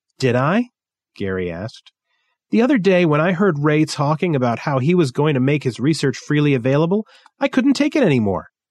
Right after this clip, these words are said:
As I worked in the lab, I got madder and madder. I didn't know where the anger was coming from. I thought about killing myself, cutting my own throat,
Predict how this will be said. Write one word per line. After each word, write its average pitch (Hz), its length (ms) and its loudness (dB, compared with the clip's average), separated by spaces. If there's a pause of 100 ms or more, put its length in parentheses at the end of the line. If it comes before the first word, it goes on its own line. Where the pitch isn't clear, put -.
(240)
As 170 140 -2
I 220 100 4
worked 196 300 2
in 202 80 2
the 151 100 2
lab, 170 300 0
I 147 60 0
got 127 180 -2
madder 160 420 0
and 123 260 -2
madder. 175 400 0 (220)
I 302 140 0
didn't 202 240 -2
know 147 100 2
where 139 140 2
the 143 120 0
anger 139 280 0
was 143 160 0
coming 160 280 0
from. 254 340 -2 (280)
I 302 140 0
thought 151 240 0
about 143 240 -2
killing 233 320 0
myself, 170 600 -2 (240)
cutting 277 240 -2
my 262 140 2
own 247 140 2
throat, 233 420 0